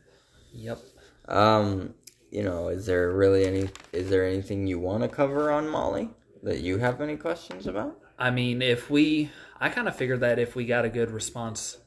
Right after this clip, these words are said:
Speaker 1: from this, we could honestly dive a little deeper into the whole Molly thing and cover it as a whole.
Speaker 2: So what we should, yeah, that would be cool because it's, it's got some really, really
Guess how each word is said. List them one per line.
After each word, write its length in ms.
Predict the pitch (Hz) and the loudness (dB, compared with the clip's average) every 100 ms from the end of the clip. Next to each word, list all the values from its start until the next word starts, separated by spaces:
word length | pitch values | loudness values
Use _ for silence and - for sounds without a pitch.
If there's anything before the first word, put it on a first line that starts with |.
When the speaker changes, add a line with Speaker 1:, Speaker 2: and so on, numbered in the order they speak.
| _ | _
Speaker 1:
from 200 | 117 113 | -10 -4
this, 340 | 117 139 - | 0 0 -2
we 80 | 120 | -8
could 160 | 117 110 | -6 -4
honestly 380 | 117 117 - 113 | -4 -4 -6 -6
dive 340 | 113 113 113 - | -4 -4 -4 -6
a 60 | |
little 200 | 117 110 | -6 -6
deeper 520 | 107 113 131 110 110 107 - | -6 -8 -6 -4 -4 -6 -8
into 200 | 127 139 | -6 -4
the 120 | 110 | -4
whole 160 | 107 107 | -4 -4
Molly 380 | 107 110 110 104 | -4 -4 -4 -6
thing 220 | 110 110 | -8 -8
and 120 | 107 | -6
cover 260 | - 117 113 | -4 -2 0
it 140 | 113 | -2
as 300 | 104 98 - - | -6 -8 -8 -12
a 40 | |
whole. 460 | 107 - 127 107 104 - - | -8 -2 -2 -2 -8 -14 -18
Speaker 2:
So 220 | - - 90 | -14 -6 -4
what 320 | 87 64 - | -2 -4 -6
we 100 | 85 | -10
should, 380 | - - - 85 | -10 -14 -16 -12
yeah, 280 | 52 62 65 | -6 -4 -2
that 260 | 71 98 | 0 0
would 120 | 143 113 | 0 0
be 140 | 82 | -2
cool 420 | 78 - 69 64 | -4 -6 -2 -2
because 540 | 60 65 - 71 69 - - - - | -4 -8 -6 -6 -6 -12 -20 -20 -14
it's, 500 | - 101 101 - - - _ - - _ _ _ _ | -2 -2 -2 -8 -14 -16 _ -20 -20 _ _ _ _
it's 280 | - 127 - | 0 0 0
got 320 | - 131 - | 4 4 4
some 280 | - 87 82 | -4 -8 -6
really, 420 | 82 80 80 80 | -4 -2 -2 -2
really 400 | 78 78 78 69 | -4 -4 -4 -4